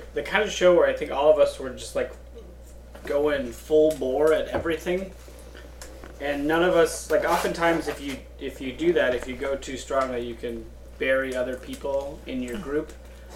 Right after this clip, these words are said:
And <laughs> that's not a, that's not a good thing to do. Mike just, we're eating pizza, and Mike just took a new piece while he still had the piece left.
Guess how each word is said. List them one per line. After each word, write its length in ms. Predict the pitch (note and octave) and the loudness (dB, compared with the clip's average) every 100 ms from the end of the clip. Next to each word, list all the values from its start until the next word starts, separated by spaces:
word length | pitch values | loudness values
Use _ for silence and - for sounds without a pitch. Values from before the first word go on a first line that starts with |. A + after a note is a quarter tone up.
| - - - - - - | -16 -18 -18 -18 -14 -4
And 300 | D#3+ - - | -2 -2 -6
<laughs> 1700 | - - - - - - - - - - - - - - - - - | -10 -14 -16 -16 -14 -14 -16 -16 -16 -12 -10 -10 -10 -6 -4 -6 -2
that's 260 | F3 - - | 0 0 2
not 140 | C#3+ | 10
a, 20 | D#3 | 10
that's 300 | - - - | 8 -6 2
not 140 | D#3+ - | 2 4
a 40 | |
good 200 | F3 D#3+ | 2 2
thing 120 | F3 D#3 | 2 -2
to 60 | D3 | -2
do. 200 | D3 D3 D#3+ - - - - - - - - | -2 -2 -4 -6 -10 -10 -12 -14 -16 -16 0
Mike 180 | E3 E3+ | 2 4
just, 220 | E3+ E3 | 2 4
we're 140 | F3 | 8
eating 160 | F3+ F3+ | 8 8
pizza, 560 | F#3 G3+ - C#3 C3+ - | 4 2 4 2 2 0
and 160 | C#3 C3+ | -2 -2
Mike 220 | C#3 C3+ | -2 0
just 260 | D3+ - | -2 -2
took 200 | - F#3 | -2 0
a 80 | F3+ | 2
new 160 | E3 E3+ | 4 4
piece 500 | D3+ D3 - - - - | 2 -4 -4 -8 -10 2
while 180 | D3+ D3 | 6 8
he 60 | D3+ | 8
still 160 | - F#3+ | 8 10
had 200 | G#3 F3 | 10 10
the 140 | G3 - | 10 8
piece 220 | F#3 - | 8 6
left. 680 | D3+ - - - - - - | 6 4 2 -10 -8 -6 -8